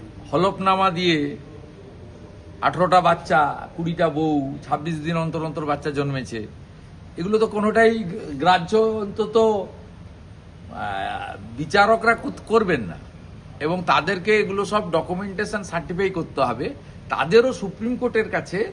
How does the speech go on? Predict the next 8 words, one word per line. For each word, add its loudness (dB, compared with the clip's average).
দায়বদ্ধতা 2
থাকলো। -8
যে 0
বিচারকরা 2
অবসরপ্রাপ্ত -2
হাইকোর্টের -4
বিচারপতি -6
হোক 0